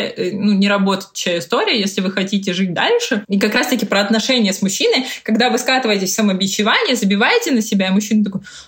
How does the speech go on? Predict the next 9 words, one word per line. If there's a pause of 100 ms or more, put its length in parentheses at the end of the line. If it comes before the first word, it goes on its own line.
(140)
«Ой»,
ну,
обесценивание
начинается.
То
есть,
а
когда
вы